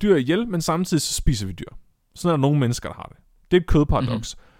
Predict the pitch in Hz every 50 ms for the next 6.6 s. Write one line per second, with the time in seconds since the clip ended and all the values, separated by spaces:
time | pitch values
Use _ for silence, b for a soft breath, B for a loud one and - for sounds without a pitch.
0 | b b b b b 123 147 180 208 - - - 170 139 127 - 151 151 160 143
1 | 127 113 117 120 117 117 120 117 87 87 - - - - 226 240 - - - 139
2 | 120 117 117 113 113 104 107 - 180 196 170 131 - - 123 104 - 90 - -
3 | 202 247 226 185 151 151 123 120 117 117 131 156 151 165 156 156 151 131 - 196
4 | 180 160 143 - - 160 - - 151 - - 180 185 - - - - 180 147 -
5 | - 127 123 135 151 143 107 95 - - 123 110 - 107 107 104 110 117 117 110
6 | 110 92 - - - 101 107 - - - -